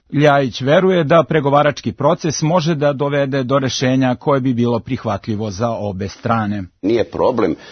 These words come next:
Speaker 2: da se iznesu različita mišljenja oko rešavanja ovog pitanja. Srbija je izašla sa nekim predlozima. Niko ne kaže:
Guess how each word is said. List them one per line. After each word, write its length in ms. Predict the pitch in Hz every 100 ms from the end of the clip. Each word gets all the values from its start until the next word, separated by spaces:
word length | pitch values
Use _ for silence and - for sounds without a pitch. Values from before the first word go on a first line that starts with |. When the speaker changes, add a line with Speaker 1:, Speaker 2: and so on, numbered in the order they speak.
| -
Speaker 2:
da 160 | 73 87
se 140 | 92
iznesu 520 | 76 98 98 90 76 -
različita 680 | 78 92 101 107 98 90
mišljenja 560 | 80 87 - 92 87 78 - - -
oko 400 | 85 - 87 80 -
rešavanja 540 | 82 78 85 104 101 92
ovog 200 | - 76 -
pitanja. 320 | 69 50 50 - - -
Srbija 320 | - 117 113
je 40 | 104
izašla 280 | 78 - 110
sa 120 | 110
nekim 240 | 98 113 107
predlozima. 460 | 135 127 - -
Niko 240 | 139 160 123
ne 100 | 110
kaže: 400 | 117 110 101